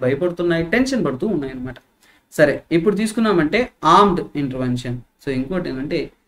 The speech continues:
ఈ, ఈ, ఈ యొక్క African Union చెప్తున్నానంటే, ఈ యొక్క ఏదైతే మన యొక్క army చే-, take over చేసుకున్నారో వారిని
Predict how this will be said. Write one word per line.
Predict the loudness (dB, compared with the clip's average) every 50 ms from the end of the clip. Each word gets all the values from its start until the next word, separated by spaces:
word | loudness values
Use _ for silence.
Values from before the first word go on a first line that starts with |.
| _ _ _ -2
ఈ, | 0 0 2 4 4
ఈ, | 4 2 0 0 0 0 0
ఈ | 0
యొక్క | 0 0 0 2 4 4 4
African | 4 4 2 -2 -2 0 0 0
Union | 0 0 0 -2 -2
చెప్తున్నానంటే, | -4 -6 -6 -6 -4 -4 -2 -4 -4 -6 -8 -10 -10 -12 -12 _ _ _ _ _ 0
ఈ | 2 4 4
యొక్క | 4 2 -2 -4 -6 -10 _ _ 0 2 2
ఏదైతే | 2 2 2 0 0 0 0
మన | 0 0 -2
యొక్క | 0 0 0 2 2 4 4
army | 4 4 6 6 6 6 6 2 0 -2
చే-, | -4 -2 0 0 0 0 0 0
take | -2 -2 -2 -2
over | -4 -4 -4 -6
చేసుకున్నారో | -8 -6 -4 -4 0 2 2 0 0 -2 -10 _ _ _ _ _ -2 2
వారిని | 4 6 6 6 4 4 0